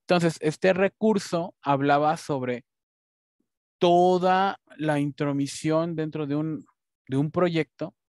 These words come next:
que tiene que ver con los estándares. Pero ya borraron el recurso. Y venía esto,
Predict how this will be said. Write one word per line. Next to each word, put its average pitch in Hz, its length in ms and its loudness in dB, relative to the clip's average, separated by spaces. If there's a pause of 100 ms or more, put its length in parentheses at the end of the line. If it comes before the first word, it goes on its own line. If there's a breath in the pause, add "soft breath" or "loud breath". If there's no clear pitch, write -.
(260)
que 131 80 -8
tiene 139 240 -2
que 135 100 -2
ver 131 240 0
con 147 360 0
los 127 240 -4
estándares. 147 760 -4 (500 soft breath)
Pero 247 320 4
ya 226 160 6
borraron 170 560 4
el 120 160 -2
recurso. - 460 -10 (1300 soft breath)
Y 185 120 2
venía 220 320 6
esto, 208 400 0